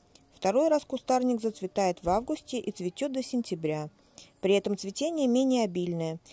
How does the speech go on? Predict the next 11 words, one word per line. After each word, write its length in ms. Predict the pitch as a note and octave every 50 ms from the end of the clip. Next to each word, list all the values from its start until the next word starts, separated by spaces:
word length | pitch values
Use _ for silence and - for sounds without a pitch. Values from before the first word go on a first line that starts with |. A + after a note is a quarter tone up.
| - _ _ -
чем 220 | - C4+ C#4+ D4+
в 40 | B3+
весеннее 460 | A#3 - - A3 A3 A#3 A3+ A3 G#3
время, 420 | F3+ F3 E3+ E3 E3 D#3 D#3 D#3 -
а 100 | - F3+
цветочки 500 | - - G3+ - - D#4 F4 - - -
вырастают 560 | C4 C4 B3 B3 A#3+ - - B3 B3 A#3+ A#3
на 80 | A3+ G#3
побегах 540 | - F3 F3 F3 F3+ A#3 C4+ C4+ C4+ - -
текущего 540 | - - - - G#3 - - - G3+ F#3+ F3
года. 400 | E3 D3+ D#3 D3+ C#3+ C#3+ D3+